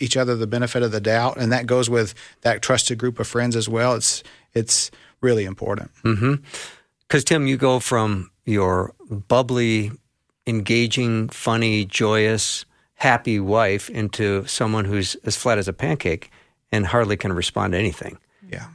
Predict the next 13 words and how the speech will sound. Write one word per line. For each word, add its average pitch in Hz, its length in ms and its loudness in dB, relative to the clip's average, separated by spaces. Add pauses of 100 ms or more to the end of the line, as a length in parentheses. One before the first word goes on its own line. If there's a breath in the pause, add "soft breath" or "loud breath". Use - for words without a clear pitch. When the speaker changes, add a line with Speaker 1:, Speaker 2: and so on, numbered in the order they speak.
Speaker 2:
Tell 117 160 2
me 110 120 2
you're 92 240 2
not 110 120 0
freaking 85 360 -4
out 85 120 -2
a 82 40 0
little 80 240 -2
bit. 80 180 -2 (800)
Speaker 1:
Definitely 139 480 2
freaking 101 420 -6
out. - 200 -6
Speaker 2:
Yeah. 123 220 4